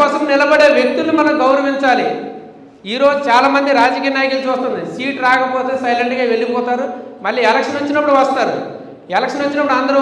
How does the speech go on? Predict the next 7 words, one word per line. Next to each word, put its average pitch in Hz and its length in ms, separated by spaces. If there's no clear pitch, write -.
వస్తారు. 247 360
ఆ, 269 60
మనకి 254 280
సాధారణంగా 269 460
వివాహాలైనప్పుడు 277 880
విందు 269 160
అందరూ 277 260